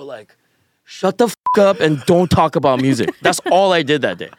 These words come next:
Speaker 1: I was like, "You,
Speaker 2: What'd you guys
Speaker 1: I'm
Speaker 2: talk
Speaker 1: not gonna
Speaker 2: about?
Speaker 1: be that guy." Oh, I found out Thomas' favorite movie that year was,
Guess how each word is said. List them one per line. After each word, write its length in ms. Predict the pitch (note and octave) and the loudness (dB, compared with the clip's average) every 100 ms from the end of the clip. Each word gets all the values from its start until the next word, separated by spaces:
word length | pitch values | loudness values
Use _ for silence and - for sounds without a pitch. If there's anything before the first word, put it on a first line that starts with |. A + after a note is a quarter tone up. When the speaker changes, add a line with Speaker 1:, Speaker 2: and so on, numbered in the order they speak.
| - | -8
Speaker 1:
I 300 | F4 E4+ D4+ | -6 -6 -2
was 140 | D3+ E3+ | 0 0
like, 120 | D3 | -2
"You, 200 | B2+ C#3+ | -4 -2
Speaker 2:
What'd 120 | A3+ | 0
you 60 | A#3 | 2
guys 120 | C4 | 2
Speaker 1:
I'm 60 | F#3+ | 2
Speaker 2:
talk 100 | C4 | 2
Speaker 1:
not 100 | G#3 | 2
gonna 180 | G3 F3 | 2 0
Speaker 2:
about? 80 | C#3+ | 0
Speaker 1:
be 220 | D#3 D#3+ | 0 2
that 240 | C3 C3 | 2 0
guy." 300 | A#2 A#2+ E2+ - _ _ - | -2 -4 -4 -14 _ _ 0
Oh, 180 | G#3 D3+ | 2 2
I 120 | C#3+ | 0
found 320 | D3 E3+ F3 | 0 0 0
out 340 | E3+ E3+ D#3 - _ _ _ _ | 2 2 0 -2 _ _ _ _
Thomas' 760 | - C#3 C#3+ D3+ D3 C3 A2+ - _ _ _ _ _ | -8 -4 -2 0 -2 -4 -8 -18 _ _ _ _ _
favorite 240 | D3+ D3 | -2 0
movie 240 | C3+ C#3+ D3+ | -2 -2 0
that 160 | C3+ C3+ | 0 0
year 180 | C#3+ D#3+ | -2 -2
was, 440 | A2 G#2 G2+ G#2 | -4 -4 -8 -14